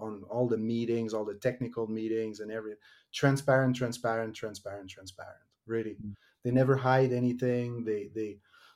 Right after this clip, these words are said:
Speaker 1: they really follow our, our rhythm to reintegrate the act. You know, we reintegrated. Um,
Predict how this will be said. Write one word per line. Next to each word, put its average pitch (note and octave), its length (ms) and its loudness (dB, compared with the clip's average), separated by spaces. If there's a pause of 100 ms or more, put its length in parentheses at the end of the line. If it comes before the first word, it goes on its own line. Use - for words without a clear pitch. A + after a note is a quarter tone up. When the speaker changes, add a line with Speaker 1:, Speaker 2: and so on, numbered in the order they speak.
Speaker 1:
they A#2+ 100 2
really C#3+ 240 8
follow C3+ 580 6
our, B2 280 4
our A#2 260 2
rhythm A#2+ 640 2
to A2 120 -2
reintegrate A#2 760 0
the A2 180 0
act. A2+ 380 -2 (380)
You A#2 100 -4
know, A#2 200 4
we A2+ 160 0
reintegrated. A#2 960 2 (200)
Um, G#2+ 200 -4